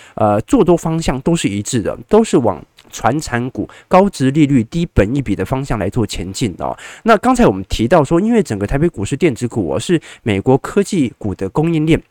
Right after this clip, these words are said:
那纳指啊，前两天已经呈现明显的死亡交叉，让大量的资金撤出电子股了。所以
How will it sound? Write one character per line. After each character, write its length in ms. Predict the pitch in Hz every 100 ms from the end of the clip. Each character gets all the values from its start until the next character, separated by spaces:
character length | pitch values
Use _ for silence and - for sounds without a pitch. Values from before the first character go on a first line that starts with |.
| - -
那 80 | 180
纳 240 | 277 247
指 320 | - - 87 - - _ -
啊， 180 | 101 98
前 180 | - 202
两 200 | 117 92
天 180 | 131 123
已 80 |
经 220 | 98 131 135
呈 200 | 110 110
现 160 | 127
明 240 | 107 123 156
显 140 | 123
的 80 | 107
死 180 | - 87
亡 160 | 90
交 200 | 101 110
叉， 320 | 107 - 98 - - -
让 160 | 165 143
大 200 | 165 143
量 140 | 135
的 100 | 104
资 180 | - 123
金 180 | 127 127
撤 200 | - 123
出 160 | 123
电 180 | 120 110
子 180 | - 101
股 200 | - 80
了。 140 | 69
所 140 | -
以 100 | 226